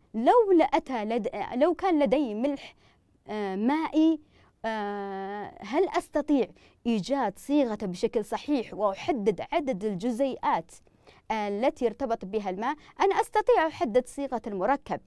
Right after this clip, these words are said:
لأني خلال الرجوع للجدول الدوري والطريقة التي أتبعها ت-، ينتج لي صيغة المركب. لكن هل أستطيع، آه، معرفة عدد الجزيئات؟ هل هي خمسة، ستة، عشر جزيئات مرتبطة بالماء؟ هذه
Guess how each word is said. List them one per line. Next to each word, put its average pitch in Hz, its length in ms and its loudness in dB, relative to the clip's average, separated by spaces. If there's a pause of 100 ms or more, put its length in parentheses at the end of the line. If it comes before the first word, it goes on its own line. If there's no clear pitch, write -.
(240)
لأني 226 500 -2
خلال 262 420 0
الرجوع 220 300 0
للجدول 180 400 -4
الدوري 302 600 0 (180)
والطريقة 226 400 2
التي 190 320 -6
أتبعها 381 680 0
ت-، 508 240 -4 (200)
ينتج 233 260 -4
لي 226 240 -4 (100)
صيغة 240 340 0
المركب. 180 440 -6 (200)
لكن 214 300 -2
هل 339 120 -2 (180)
أستطيع، 403 460 -2 (280)
آه، 220 360 -4
معرفة 285 540 2
عدد 381 300 0
الجزيئات؟ 370 520 0 (180)
هل 220 140 -4
هي 196 180 0
خمسة، 330 520 -2
ستة، 294 600 -4
عشر 330 180 -2 (100)
جزيئات 330 420 0 (220)
مرتبطة 220 460 -2
بالماء؟ 208 400 -2 (340)
هذه 359 440 0